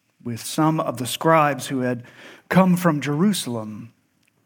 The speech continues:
they saw that some of his disciples ate with hands that were defiled, that is,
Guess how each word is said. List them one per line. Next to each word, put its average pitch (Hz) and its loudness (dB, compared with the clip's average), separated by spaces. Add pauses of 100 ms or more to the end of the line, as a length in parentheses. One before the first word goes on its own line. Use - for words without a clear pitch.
(580)
they 165 2
saw 202 0
that 156 -4
some 208 2
of 143 0
his 175 -2
disciples 120 -6 (100)
ate 190 0
with 143 -4
hands 165 -2
that 139 -4
were 135 -2
defiled, 123 -6 (580)
that 143 0
is, 143 -2